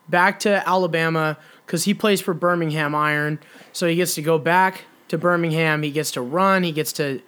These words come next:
do whatever he wants. And seeing him play in week one, he seemed to actually be a lot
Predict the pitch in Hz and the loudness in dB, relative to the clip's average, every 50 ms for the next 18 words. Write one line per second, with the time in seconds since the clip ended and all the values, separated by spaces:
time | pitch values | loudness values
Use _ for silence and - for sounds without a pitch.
0 | - - - - _ _ - 226 240 247 233 226 214 196 180 170 156 175 196 202 | -20 -20 -20 -20 _ _ 0 2 4 4 4 4 4 2 2 2 2 2 2 2
1 | 196 196 196 - - 185 185 165 - - 277 277 269 262 254 233 214 220 214 202 | 2 2 0 -2 -2 -2 -2 -2 -2 -2 0 0 2 2 2 2 2 2 0 0
2 | 170 165 - 202 202 196 202 196 190 185 175 160 160 160 175 190 175 - 151 156 | -2 -2 -2 0 2 2 2 2 2 0 0 0 -2 0 -2 -2 -4 -4 -4 -2
3 | 180 180 175 160 156 147 - - - - - _ - 196 175 - - 262 254 247 | 0 0 2 2 0 -2 -6 -10 -20 -20 -20 _ -4 -2 -2 0 0 0 2 2
4 | 233 196 - 160 180 190 190 - - 190 170 160 147 131 131 170 175 170 160 143 | 2 0 2 2 2 2 2 0 -2 -2 -2 -2 -4 -2 -4 -2 0 0 0 0
5 | 147 151 147 131 - _ | 2 0 0 -2 -4 _